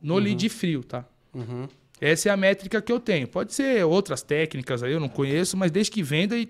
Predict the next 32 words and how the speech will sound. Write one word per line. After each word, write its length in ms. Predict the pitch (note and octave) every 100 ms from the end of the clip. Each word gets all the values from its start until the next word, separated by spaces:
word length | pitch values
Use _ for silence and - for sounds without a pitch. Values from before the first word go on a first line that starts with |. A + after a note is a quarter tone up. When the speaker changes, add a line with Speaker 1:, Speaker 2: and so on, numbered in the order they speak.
| G#3+
Speaker 1:
esteja 480 | G3 F3+ F#3+ F#3+
vendendo 520 | G3+ F#3+ D3+ D#3 E3+ F#3+
uma, 400 | G3+ G3 F#3+ D#3 - - - - _
uma 140 | - C#3
coisa 220 | E3+ D3
que 80 | E3
ajuda 380 | C3 A#2+ G3+ F3+
o 20 |
pessoal, 520 | - C3 - D3 B2
que 140 | B2+
faz 220 | C#3 D#3 D#3+
as 100 | -
paradas 640 | D3+ C#3 C#3+ D#3 D#3 - _ -
Speaker 2:
Uhum. 200 | C3+ A#2+
Speaker 1:
acontecerem. 640 | C3+ C3 E3+ - D#3+ C3 - _ _ _ _ _ _ _ _ _ _ _ _ -
É... 800 | D#3+ E3 D#3+ D#3 D3 C3+ B2+ A#2+ - - - - - - C#2+
o 300 | E2+ G#2 A2
que 140 | G#3
que 60 | F3+
eu 40 |
tava 120 | B2+
falando? 200 | A#2 A#2+
Esqueci, 400 | C#3+ - - C#3+
é 40 | B2+
muita 320 | B2 E3 D#3
coisa, 340 | B2 D3 C3 -
Speaker 2:
<laughs> 60 |
Speaker 1:
brother. 320 | A#2+ A2+ A2 -
Speaker 2:
Lá 160 | C3+ D3
dos 100 | C#3
Speaker 1:
Muita 100 |
coisa. 60 | C#3